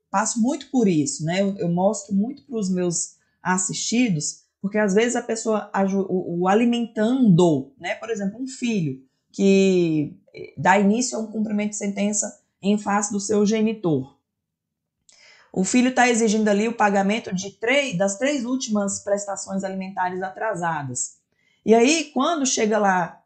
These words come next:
uma, o, o pai, às vezes ele fala assim, o pai ou a mãe, tanto faz, né? Mas eu tô dando um exemplo prático aqui. O pai diz assim, "Mas eu quero alegar aí que eu não tenho condições de pagar."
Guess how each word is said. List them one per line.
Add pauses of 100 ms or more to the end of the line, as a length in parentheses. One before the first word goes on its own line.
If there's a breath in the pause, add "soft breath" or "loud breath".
uma,
o,
o
pai,
às
vezes
ele
fala
assim,
o
pai
ou
a
mãe,
tanto
faz,
né?
Mas
eu
tô
dando
um
exemplo
prático
aqui. (300)
O
pai
diz
assim,
"Mas
eu (320)
quero
alegar
aí
que
eu
não
tenho
condições
de
pagar."